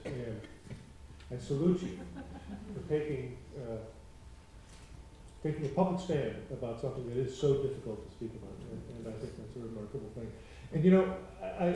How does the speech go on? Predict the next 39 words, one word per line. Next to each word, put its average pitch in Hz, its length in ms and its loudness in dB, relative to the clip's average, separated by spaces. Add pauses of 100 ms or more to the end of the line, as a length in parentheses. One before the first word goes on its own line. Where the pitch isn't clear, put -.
I - 20 10
wasn't 180 380 10 (600)
gonna 151 160 6
go 160 300 10
this 147 160 8
direction, 120 480 0
but 131 100 8
I 127 60 12
want 160 300 12
to, 143 180 6
I - 20 10
want 151 280 10
to - 60 6 (200)
pick 165 200 8
up - 420 8 (100)
a, 131 40 4
a 120 320 2
thread 131 320 8
and 113 260 4
pull 123 440 10 (220)
a 127 60 6
little 120 240 10
bit, 104 360 6
uh, 123 60 4
uh, 117 460 2
on 113 80 2
something 120 420 4
that, 113 160 4
that 120 160 4
Danielle 113 400 8
said. - 260 4 (1500)
Am 139 140 6
I 160 60 8
holding 180 280 10
this 151 140 6
at 143 80 6
the 147 60 12
right 143 200 12
distance? - 520 6